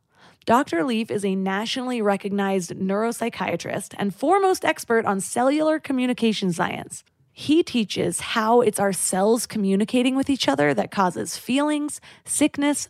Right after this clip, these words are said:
thoughts, and disease in our bodies. Doctor Leaf is a graduate of Yale and holds a doctorate in medicine from Harvard Medical School. He's the leading neuropsychiatrist investigating cellular conversations. So basically, how our cells and the cells of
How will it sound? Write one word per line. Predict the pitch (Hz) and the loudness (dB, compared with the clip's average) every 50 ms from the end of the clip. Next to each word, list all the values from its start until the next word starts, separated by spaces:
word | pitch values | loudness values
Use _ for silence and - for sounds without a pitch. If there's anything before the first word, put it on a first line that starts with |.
| _ - | _ -18
thoughts, | - - 226 226 240 254 - - - | 0 2 4 4 4 2 0 -4 -4
and | - - 214 208 | -2 0 2 4
disease | 202 220 208 180 190 202 208 214 214 190 | 4 2 2 2 2 2 2 2 2 0
in | 196 196 | 0 2
our | 196 190 185 | 2 2 2
bodies. | 170 185 165 - - - - - - - - - _ _ _ _ _ _ _ _ _ _ | 2 0 0 0 -2 -4 -8 -12 -12 -14 -16 -20 _ _ _ _ _ _ _ _ _ _
Doctor | - 226 233 247 - 285 277 | 4 4 4 4 4 2 2
Leaf | 254 220 214 226 233 - | 4 4 2 0 0 -2
is | 226 185 | -2 -2
a | 196 | -2
graduate | 180 190 196 185 190 185 226 254 247 | 2 4 4 4 4 2 0 -2 -2
of | 262 226 | -2 -2
Yale | 196 180 175 156 165 175 202 226 | 0 0 2 2 2 0 0 0
and | - 208 | 2 2
holds | 202 196 202 185 190 | 2 2 2 0 -2
a | 185 | -4
doctorate | 170 170 226 240 330 - - 220 220 220 - | 0 2 4 4 4 2 0 0 0 0 0
in | 202 202 190 | 2 2 4
medicine | 190 202 190 190 - - 185 185 190 | 4 2 2 0 -2 -2 -2 -2 -2
from | 185 - 196 180 175 | -2 -2 0 0 0
Harvard | 165 - - 214 226 220 226 233 214 208 | 0 0 2 2 2 4 2 -2 0 0
Medical | 202 190 185 185 - - | 0 0 0 -2 -4 -10
School. | 170 - - 214 - - - - - _ _ _ _ _ _ _ _ _ _ | -12 -8 -6 -4 -2 -2 -4 -4 -8 _ _ _ _ _ _ _ _ _ _
He's | - - 254 262 247 214 | -6 -2 0 0 0 0
the | - 240 214 | -2 -2 -2
leading | 196 196 196 214 226 240 285 294 294 302 262 202 | 0 0 0 0 2 2 2 0 0 0 2 2
neuropsychiatrist | 202 202 202 208 220 - - 202 190 - - - 160 165 165 185 - - 226 240 - - | 2 2 2 0 0 0 -2 -2 -4 -4 -4 -6 -4 -4 -4 -4 -4 -4 -4 -6 -6 -6
investigating | - 208 196 190 202 190 - - 208 196 208 202 196 196 | -4 -4 -2 -2 -2 -4 -4 -6 -2 -2 0 0 0 -2
cellular | 180 - - - 208 202 202 202 202 196 202 196 | -2 -2 -2 -2 -2 0 0 2 2 2 0 0
conversations. | - - 185 175 175 185 - - 156 160 - - - - - - - - - _ _ _ _ | -2 -4 -6 -6 -6 -6 -6 -6 -6 -6 -6 -6 -10 -10 -12 -12 -14 -14 -16 _ _ _ _
So | - - 226 | 0 0 2
basically, | 220 277 311 311 - 302 - 233 220 214 | 4 4 4 4 2 0 2 2 2 2
how | 202 185 - 220 214 214 220 196 | 2 0 -2 0 2 2 2 2
our | - - 190 208 247 | 4 4 4 4 4
cells | 240 - 247 233 240 254 269 254 - | 2 2 2 2 2 2 0 -2 -2
and | - 196 196 | -2 0 0
the | 202 | 0
cells | 175 - - 220 214 214 196 | 0 0 0 0 0 2 0
of | 196 185 175 | 0 -2 -2